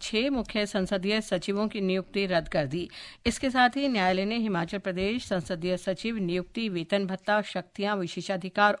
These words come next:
और संशोधन अधिनियम दो हज़ार छह को भी निरस्त कर दिया। ये नियुक्तियां इस अधिनियम के अंतर्गत की गई थीं।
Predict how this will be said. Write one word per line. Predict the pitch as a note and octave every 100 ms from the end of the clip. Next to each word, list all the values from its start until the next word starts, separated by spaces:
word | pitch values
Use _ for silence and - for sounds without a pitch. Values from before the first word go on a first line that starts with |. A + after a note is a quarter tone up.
| F3+
और | G#3
संशोधन | D4 A3+ G3 F#3 F#3
अधिनियम | G3 E3+ F3 F3+ F3+ F3 - - - G3
दो | G#3+
हज़ार | G3+ G3+ -
छह | - A3+
को | A3
भी | F#3 G3
निरस्त | G3 F3+ E3
कर | - D#3+
दिया। | D#3 E3+ E3 - - - -
ये | A#3+
नियुक्तियां | C4+ C4 B3+ - B3+ C4
इस | A#3 A#3
अधिनियम | - F3+ G3 G3+ A#3
के | A3+ G#3+
अंतर्गत | F3+ F3+ F3+ F3 A3+
की | B3 F3
गई | D#3+
थीं। | C3 E3